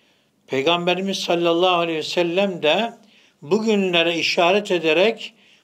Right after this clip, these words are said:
buyurmuşlar ki bize, öyle bir zaman gelecek ki insanlar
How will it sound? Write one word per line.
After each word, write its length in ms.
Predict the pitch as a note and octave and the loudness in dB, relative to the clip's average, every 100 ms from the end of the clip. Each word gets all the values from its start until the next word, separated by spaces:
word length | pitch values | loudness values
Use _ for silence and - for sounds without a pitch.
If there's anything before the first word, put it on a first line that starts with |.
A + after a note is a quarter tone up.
| - | -6
buyurmuşlar 680 | D3 D#3 D#3 D#3 - G#3+ G3+ | -2 0 -2 -6 0 0 0
ki 160 | F#3 D#3 | -4 -4
bize, 460 | C#3+ F3 G#3+ A3 - _ _ _ _ D3 | 0 2 2 -2 -10 _ _ _ _ -2
öyle 320 | D#3 F3+ F#3 | 2 2 0
bir 60 | |
zaman 460 | E3 E3+ E3 D#3+ D3 | 0 -2 -2 -4 -2
gelecek 540 | D#3+ D#3+ E3 A#3 A3 | -2 -2 -2 -2 -2
ki 400 | - F#3+ A#3+ A#3 - _ - - - _ | 0 0 0 -4 -16 _ -20 -20 -20 _
insanlar 720 | D#3+ D3+ C#3+ F3 E3+ E3 G3+ | -12 -10 -4 -2 -2 2 2